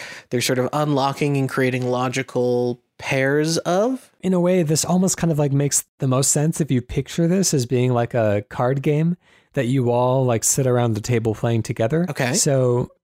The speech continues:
Speaker 2: you have a partner, your partner kind of sorts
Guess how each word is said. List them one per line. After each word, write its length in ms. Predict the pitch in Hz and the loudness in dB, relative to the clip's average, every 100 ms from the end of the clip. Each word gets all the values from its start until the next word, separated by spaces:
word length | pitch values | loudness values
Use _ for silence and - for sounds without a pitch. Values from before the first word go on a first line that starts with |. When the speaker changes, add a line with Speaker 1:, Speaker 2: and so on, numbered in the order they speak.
| - | -8
Speaker 2:
you 200 | 127 135 | -2 0
have 180 | 131 165 | 2 0
a 60 | |
partner, 720 | 156 135 135 127 127 131 127 _ _ _ - | 0 -2 0 0 2 2 -2 _ _ _ -6
your 100 | 123 | -4
partner 720 | 139 147 160 160 147 139 131 _ - | -2 0 2 2 2 0 -2 _ -4
kind 180 | 147 | 0
of 100 | 127 | 2
sorts 840 | - - 151 143 135 - - - | 2 2 2 2 0 -2 0 0